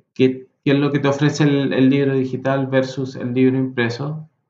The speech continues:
No solo es como, ya, no lo tengo que guardar porque no es de papel.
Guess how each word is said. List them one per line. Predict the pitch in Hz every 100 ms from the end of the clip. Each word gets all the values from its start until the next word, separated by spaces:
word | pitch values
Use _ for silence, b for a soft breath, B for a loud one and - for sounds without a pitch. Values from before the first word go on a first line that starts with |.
| _ _ _ _ _ _
No | 117 123 131
solo | 143 139 139
es | 139 139
como, | 131 131 131 127 123 123 117 117 - _ _ _
ya, | 120 123 98
no | 107 113
lo | 113
tengo | 113 117 120 120
que |
guardar | 113 113 107 113 113 -
porque | - - 104 104 101 95
no | 98 101 104
es | 110
de | 107
papel. | - 113 98 -